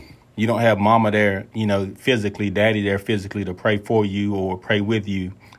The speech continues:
Learn how to pray for yourself. You're gonna need it. Uh, things are gonna be different. Uh, the freedom is gonna be there, and you need to have the right mindset and be able to do and, and navigate through this stage in your life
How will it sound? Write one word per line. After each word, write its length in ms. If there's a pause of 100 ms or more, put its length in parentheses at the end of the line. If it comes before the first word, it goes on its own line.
Learn 200
how 100
to 80
pray 220
for 160
yourself. 460
You're 100
gonna 180
need 220
it. 160 (680)
Uh, 440
things 340
are 40
gonna 160
be 100
different. 500 (280)
Uh, 340
the 100
freedom 400
is 80
gonna 240
be 200
there, 400 (420)
and 180
you 80
need 140
to 60
have 180
the 80
right 240
mindset 800 (800)
and 400
be 180
able 260
to 80
do 380
and, 300
and 160
navigate 560
through 360 (360)
this 480 (520)
stage 440
in 140
your 140
life 440